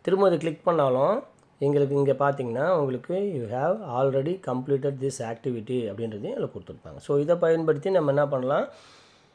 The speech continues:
இந்த கோர்சஸை நம்ம கம்ப்ளீட் பண்ணியிருக்கோமா பண்ணலையான்றதை தெரிஞ்சுக்கலாம். இங்க மேலேயும் பார்த்தீங்கன்னா உங்களுக்கு "டன்",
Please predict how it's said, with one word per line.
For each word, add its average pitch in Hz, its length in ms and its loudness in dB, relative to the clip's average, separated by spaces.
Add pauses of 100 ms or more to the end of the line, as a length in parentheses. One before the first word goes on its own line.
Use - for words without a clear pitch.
(200)
இந்த 127 420 4
கோர்சஸை 175 340 4
நம்ம 139 160 2
கம்ப்ளீட் 139 440 0
பண்ணியிருக்கோமா 120 720 0
பண்ணலையான்றதை 123 600 -2 (100)
தெரிஞ்சுக்கலாம். 90 560 -10
இங்க 139 140 -2 (100)
மேலேயும் 165 340 2
பார்த்தீங்கன்னா 135 380 -2
உங்களுக்கு 135 520 -2
"டன்", 117 360 -8